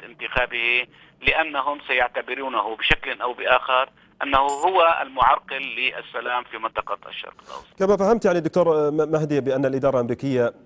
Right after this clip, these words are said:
Speaker 2: منزعجة جدا من ردود الفعل الإسرائيلية بشأن المفاوضات م-، مع إيران، يعني إلى ماذا يجر ذلك بالتحديد؟ يعني أم أن إسرائيل في النهاية ستتمكن من الضغط على الجميع ل-، لصياغة الاتفاق حسب ما تراه مناسبا لها؟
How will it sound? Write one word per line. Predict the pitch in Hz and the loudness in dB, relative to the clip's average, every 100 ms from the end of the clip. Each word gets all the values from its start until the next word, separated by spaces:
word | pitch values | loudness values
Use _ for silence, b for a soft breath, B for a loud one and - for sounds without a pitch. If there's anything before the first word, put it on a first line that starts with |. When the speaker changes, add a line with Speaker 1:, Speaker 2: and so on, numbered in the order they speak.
| _ 135 | _ -4
Speaker 2:
منزعجة | 135 127 127 131 117 | -2 0 0 -2 -2
جدا | 135 117 | -4 -4
من | 107 107 107 | -6 -6 -6
ردود | 104 110 110 | -6 -4 -4
الفعل | 104 - 107 | -4 -2 -4
الإسرائيلية | 107 - 110 117 143 | -6 -4 -4 0 -2
بشأن | 107 - 127 117 | -2 -4 -4 -2
المفاوضات | 113 123 110 110 110 107 | -4 -2 -2 0 -2 -2
م-، | 107 | -6
مع | 117 110 | -4 0
إيران، | 113 135 123 | 0 2 0
يعني | 104 104 - B B B | 0 -8 -12 B B B
إلى | 131 151 156 | 0 2 4
ماذا | 196 165 | 4 6
يجر | 165 143 123 151 | 6 6 4 0
ذلك | 107 147 127 - | 2 2 2 -4
بالتحديد؟ | - 117 120 127 104 | -6 -6 -2 -2 0
يعني | 104 95 98 131 | -2 -2 -4 -4
أم | 156 | 0
أن | 160 175 | 4 4
إسرائيل | 156 156 160 180 | 4 2 4 4
في | - | 2
النهاية | 151 139 165 151 | 0 2 4 2
ستتمكن | 135 120 139 156 - 135 127 B B B | 2 -4 -2 -2 0 -4 -4 B B B
من | 117 135 | 0 2
الضغط | 123 113 151 - | 0 0 -2 0
على | 131 127 | 0 0
الجميع | 117 127 196 175 110 | 0 2 4 4 2
ل-، | 131 123 120 | -2 -2 -2
لصياغة | 113 131 131 117 | -2 0 -2 -2
الاتفاق | 117 - 117 156 - | -6 -6 -4 -4 -4
حسب | 175 - 139 | -6 -4 -2
ما | 139 | -2
تراه | 143 156 139 | -2 -2 -2
مناسبا | 127 139 131 127 | 0 -2 -2 -4
لها؟ | 117 85 | -4 -8